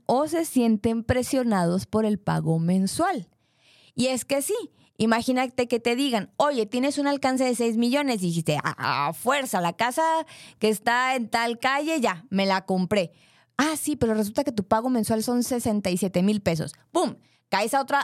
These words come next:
a otro, a otro punto de decir, "Ok, un plazo de veinte años, aunque le pueda estar abonando y aquí y allá empieza a hacer los números, pues a lo mejor te puede representar un, un compromiso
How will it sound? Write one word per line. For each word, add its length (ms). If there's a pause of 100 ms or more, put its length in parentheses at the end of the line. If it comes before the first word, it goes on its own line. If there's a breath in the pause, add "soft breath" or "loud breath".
a 140
otro, 440
a 120
otro 220
punto 260
de 80
decir, 380
"Ok, 180 (380)
un 160
plazo 320
de 100
veinte 420
años, 500 (220)
aunque 240
le 120
pueda 200
estar 220
abonando 600
y 80
aquí 300
y 60
allá 160
empieza 220
a 40
hacer 120
los 100
números, 380 (380 loud breath)
pues 160
a 60
lo 100
mejor 340
te 140
puede 280
representar 720 (600 soft breath)
un, 500
un 160
compromiso 920